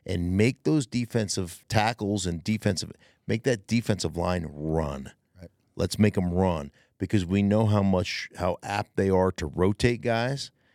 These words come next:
Speaker 1: They wanna rotate and rotate and rotate. Let's make those dudes run their asses off. Let's make them shuffle guys in and out in this weather. And, and that was really strong game planning, in my opinion, by Matt LaFleur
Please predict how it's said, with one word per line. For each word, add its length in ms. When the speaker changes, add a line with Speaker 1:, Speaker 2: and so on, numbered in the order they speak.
Speaker 1:
They 80
wanna 220
rotate 500
and 80
rotate 380
and 100
rotate. 380
Let's 340
make 220
those 220
dudes 300
run 280
their 180
asses 440
off. 220
Let's 280
make 180
them 160
shuffle 400
guys 320
in 120
and 120
out 300
in 160
this 220
weather. 380
And, 440
and 160
that 180
was 220
really 640
strong 800
game 300
planning, 360
in 80
my 180
opinion, 520
by 240
Matt 260
LaFleur 760